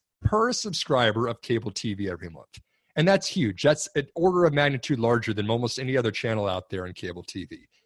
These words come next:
Everybody wanted live sports. And so Disney has gotten smart and understands they're gonna keep their cash cow as long as they can, but they've also started to play around with the idea of offering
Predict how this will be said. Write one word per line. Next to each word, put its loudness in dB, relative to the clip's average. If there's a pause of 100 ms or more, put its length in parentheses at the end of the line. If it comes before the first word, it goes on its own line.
(200)
Everybody 4
wanted 0
live -2
sports. -8 (520)
And 0
so 2
Disney 0
has 2
gotten 2
smart 0
and 0
understands -2
they're 0
gonna -4
keep -8
their -2
cash 0
cow 0
as -8
long -4
as -8
they -8
can, -2 (320)
but 4
they've 4
also 0
started 2
to -2
play 0
around 4
with -8
the 0
idea -2
of -6 (120)
offering 0